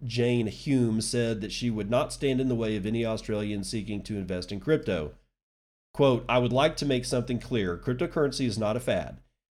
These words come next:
It is an asset class that will grow in importance," Hume said at a Stockbroker and Financial Advisors Association conference. Quote,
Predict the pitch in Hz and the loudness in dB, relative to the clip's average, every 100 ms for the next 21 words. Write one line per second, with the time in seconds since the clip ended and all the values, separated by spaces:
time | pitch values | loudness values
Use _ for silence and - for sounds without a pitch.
0 | - 104 117 123 156 135 123 120 87 110 | -4 0 2 2 2 2 0 -2 -4 0
1 | 107 101 - 85 92 101 107 117 120 104 | 0 0 -4 -6 -4 -2 0 2 2 0
2 | 117 80 82 - - 107 104 - 107 104 | -2 -4 -6 -8 -4 -2 -2 -2 -2 -2
3 | 98 - 101 92 90 87 120 113 120 110 | -2 -4 -4 -4 -6 -2 0 0 -2 -4
4 | 98 107 95 82 101 98 104 - 90 85 | -4 -4 -4 -2 -2 -2 -4 -4 -6 -4
5 | 98 98 92 92 85 - 92 92 92 95 | -2 -2 -4 -8 -6 -4 -4 -4 -2 -2
6 | 92 90 110 110 104 85 - - 151 135 | -4 -6 -2 -2 -4 -10 -10 0 4 4
7 | - | 0